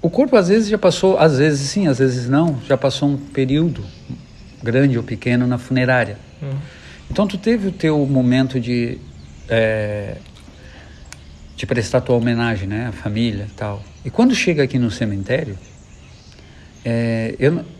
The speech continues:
Speaker 1: às vezes a funerária quer, tipo, ajudar,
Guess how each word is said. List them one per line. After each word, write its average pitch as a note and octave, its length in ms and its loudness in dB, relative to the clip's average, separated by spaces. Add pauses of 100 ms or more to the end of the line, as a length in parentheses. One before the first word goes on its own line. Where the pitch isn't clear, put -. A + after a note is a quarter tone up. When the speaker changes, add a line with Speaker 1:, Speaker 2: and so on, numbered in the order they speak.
(640)
Speaker 1:
às C3 120 2
vezes F#3+ 140 2
a F#3 60 2
funerária D3+ 520 0
quer, C3+ 400 0
tipo, A#2+ 580 -4
ajudar, B2+ 640 -4